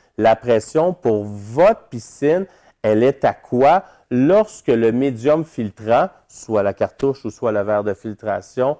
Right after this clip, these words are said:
est propre. Donc, si on prend par exemple que j'ai une, une, j'ai un filtreur au sable et lorsque je pars mon système de filtration,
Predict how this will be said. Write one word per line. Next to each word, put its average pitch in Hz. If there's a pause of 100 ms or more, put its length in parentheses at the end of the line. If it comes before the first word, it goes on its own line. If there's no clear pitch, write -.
(360)
est 143
propre. - (300)
Donc, 135
si -
on 165
prend 151
par 127
exemple 117 (560)
que 107
j'ai 104
une, 110
une, 107
j'ai 110
un 107
filtreur 127
au 110
sable 143
et -
lorsque 117
je 110
pars 135
mon 123
système 127
de 117
filtration, 113